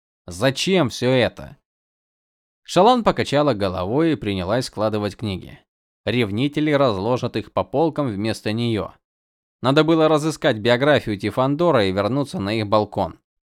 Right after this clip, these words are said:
Девушка направилась к выходу из комнаты, держа фонарь в свободной руке. Она не взяла с собой паршуна, поскольку намеревалась забрать лишь одну книгу.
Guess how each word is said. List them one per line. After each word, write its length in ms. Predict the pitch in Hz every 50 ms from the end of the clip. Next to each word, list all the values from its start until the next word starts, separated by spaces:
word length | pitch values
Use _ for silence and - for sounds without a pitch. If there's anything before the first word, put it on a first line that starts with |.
| _ _ _
Девушка 460 | 90 95 120 143 160 160 147 - 156
направилась 540 | 156 160 147 156 156 156 151 151 151 135 -
к 60 | -
выходу 380 | 151 156 165 - - 110 101 104
из 120 | 95 -
комнаты, 440 | - - 160 165 165 151 131 - 117
держа 360 | 98 101 98 95 104 117 117
фонарь 380 | 101 - 98 92 101 117 123 117
в 40 | -
свободной 520 | - 98 92 87 95 104 104 107 104 101
руке. 400 | 101 104 95 - 101 95 85 - - _ _ _ _ _ _ _ _ _
Она 260 | 90 104 131 160 175
не 120 | 190 196
взяла 360 | 180 139 156 190 196 202 156 -
с 60 | -
собой 240 | 107 95 95 92 87
паршуна, 640 | - 101 98 - - - 135 123 107 85 80 - _ _ _ _
поскольку 460 | 98 92 - - 160 170 170 - 196
намеревалась 640 | 190 185 180 170 151 131 107 104 104 113 131 127 113
забрать 400 | 104 107 95 87 98 104 101 -
лишь 220 | - 113 - -
одну 320 | 120 120 135 165 170 147 110
книгу. 480 | - 113 123 120 104 87 80 - -